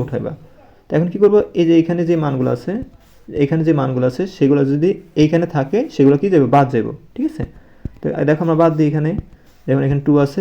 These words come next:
এখানে টু থাকলে এটা বাদ যাবে। তোমরা কাটা দিও না আবার, ঠিক আছে? আমি বোঝানোর খাত দিলে করছে। এখানে থ্রি আছে, এখানে থ্রি আছে, থ্রি বাদ যাবে। এখানে ফোর আছে, এখানে ফোর আছে, বাদ যাবে। এখানে ফাইভ আছে, এখানে ফাইভ আছে, বাদ যাবে। এখানে সিক্স আছে, সিক্স থাকলে বাদ, এখানে সেভেন আছে, সেভেন থাকলে বাদ। তাই কী বলো তো? ওয়ান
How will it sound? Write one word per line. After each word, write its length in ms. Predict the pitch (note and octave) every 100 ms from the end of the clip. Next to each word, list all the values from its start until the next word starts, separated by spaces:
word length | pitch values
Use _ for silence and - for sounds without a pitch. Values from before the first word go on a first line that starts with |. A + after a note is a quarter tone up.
| G3+
এখানে 160 | C#3 C3+
টু 60 | C3+ C#3
থাকলে 160 | C#3 C3
এটা 80 | C3
বাদ 80 | B2+
যাবে। 140 | B2 A#2
তোমরা 140 | D3+ E3+ F#3+
কাটা 160 | G3+ D#3+
দিও 140 | C3+ A2
না 40 |
আবার, 120 | G#2+ -
ঠিক 100 | G3
আছে? 100 | A3 D3
আমি 80 | C#3
বোঝানোর 240 | C3+ B2+ B2+
খাত 100 | A#2
দিলে 140 | D3+ F#3 - -
করছে। 220 | A#2+ - - - - -
এখানে 140 | C#3+ D#3
থ্রি 120 | D3+ D3+
আছে, 100 | D3+
এখানে 140 | D#3+ D#3
থ্রি 80 | D3 C#3+
আছে, 100 | D3
থ্রি 140 | D3 C3+ C#3
বাদ 80 | E3
যাবে। 160 | C#3 D3
এখানে 180 | C#3+ C#3 C#3
ফোর 140 | C3+ C3+
আছে, 160 | C3+ F#3 G#3+ - -
এখানে 160 | C3 C3
ফোর 100 | C3
আছে, 100 | B2+ C#3
বাদ 100 | C#3 C#3
যাবে। 120 | C#3 C#3+
এখানে 140 | C#3+ C#3+
ফাইভ 140 | C3 B2+
আছে, 100 | B2+ B2
এখানে 140 | C#3
ফাইভ 120 | C3 B2+
আছে, 100 | B2 C#3
বাদ 100 | C#3 C#3+
যাবে। 120 | E3
এখানে 140 | C#3 C#3
সিক্স 140 | C3+ C3 C3+
আছে, 140 | - G3 - - - -
সিক্স 180 | C#3+ D3+ -
থাকলে 180 | C#3 D3+
বাদ, 120 | D3+ E3+
এখানে 140 | C3+ C#3
সেভেন 180 | D3 C#3 C#3+
আছে, 100 | D#3 D3
সেভেন 140 | B2+
থাকলে 160 | B2 A#2
বাদ। 100 | A2 - - -
তাই 140 | C3 C3
কী 60 | D3+
বলো 120 | D#3+ E3
তো? 40 | G#3 C4+ C3
ওয়ান 200 | C3